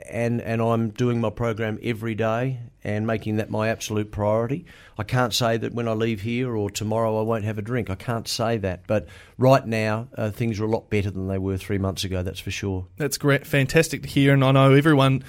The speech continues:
Speaker 2: who's listening in right now would really love to hear those words coming from you. You've just returned, as you said, from Melbourne, from
Speaker 1: Yeah.
Speaker 2: rehabilitation. Uh, how long have you been back for?
Speaker 1: I've been back for three weeks, and I spent two months over in Melbourne at the Hayter Clinic.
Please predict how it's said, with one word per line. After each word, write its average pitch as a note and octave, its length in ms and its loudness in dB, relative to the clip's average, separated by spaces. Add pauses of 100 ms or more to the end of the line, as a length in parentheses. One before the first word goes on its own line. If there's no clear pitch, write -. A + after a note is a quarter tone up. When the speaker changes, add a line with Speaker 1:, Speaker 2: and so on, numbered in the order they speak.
(200)
Speaker 2:
who's D3 200 8
listening C#3+ 360 6
in C3 140 6
right C3 180 6
now B2+ 200 6
would B2+ 180 6
really C3 280 6
love B2 220 2
to C#3 100 -2
hear B2 320 0
those B2 360 2
words A#2+ 220 2
coming A#2+ 260 -2
from B2+ 200 0
you. C3 120 2 (380)
You've D3 160 6
just F#3+ 160 4
returned, E3+ 340 4
as D#3 120 4
you D3 80 4
said, D#3+ 320 2
from C#3+ 240 2
Melbourne, D#3+ 400 4
from D3 180 4
Speaker 1:
Yeah. B2 60 6
Speaker 2:
rehabilitation. D3 1080 2
Uh, D#3 280 4
how F3 180 4
long E3 220 4
have C#3+ 80 2
you C#3+ 80 0
been C#3+ 100 4
back B2+ 160 0
for? A2 220 -8 (240)
Speaker 1:
I've - 80 -2
been D3 160 6
back F#3 180 4
for D3+ 80 -2
three D3 300 4
weeks, B2 460 2
and C3 220 4
I B2+ 340 6
spent - 360 -4
two C3+ 220 2
months A#2 320 -2
over A2+ 240 0
in A2+ 100 2
Melbourne B2 300 4
at - 80 -2
the G#2+ 80 0
Hayter A2 260 2
Clinic. B2+ 480 -2